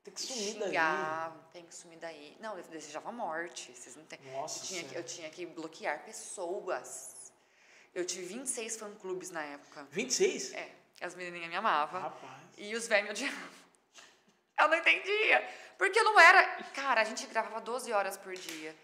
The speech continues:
Speaker 2: Os takes que iam pro ar eram muito pequenos,
Speaker 1: Pequenos.
Speaker 2: Paulo.
Speaker 1: Eles não mostram tudo.
Speaker 2: Então, assim, ia as partes que, eu, que eles me mandavam desfilar, ser arrogante. Então, eles tra-, traçaram uma per-,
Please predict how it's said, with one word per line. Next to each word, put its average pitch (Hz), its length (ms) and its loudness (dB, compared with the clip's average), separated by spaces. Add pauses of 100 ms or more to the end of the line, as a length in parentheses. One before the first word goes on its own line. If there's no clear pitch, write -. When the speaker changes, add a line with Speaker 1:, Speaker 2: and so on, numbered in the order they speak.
(180)
Speaker 2:
Os - 100 -8
takes 277 460 -2
que - 120 -12 (120)
iam 196 180 -8
pro 170 200 -6
ar 175 200 4
eram 180 180 -6
muito 208 280 -14
pequenos, 220 840 -6
Speaker 1:
Pequenos. - 20 -
Speaker 2:
Paulo. 175 420 -6
Speaker 1:
Eles 233 160 -8
não 277 120 -10
mostram 143 340 -12
tudo. 123 240 -20 (500)
Speaker 2:
Então, 277 320 4
assim, 294 280 -2
ia 302 360 6
as 262 200 6
partes 262 380 6
que, 269 100 -4
eu, 262 180 -2
que - 120 -6
eles 240 220 -6
me 247 100 -8
mandavam 220 680 4
desfilar, 220 1000 4 (480)
ser 247 200 2
arrogante. 214 920 0 (1040)
Então, 262 160 -6
eles 262 140 -6
tra-, 285 160 2
traçaram 311 720 6
uma 247 120 2
per-, 247 160 -6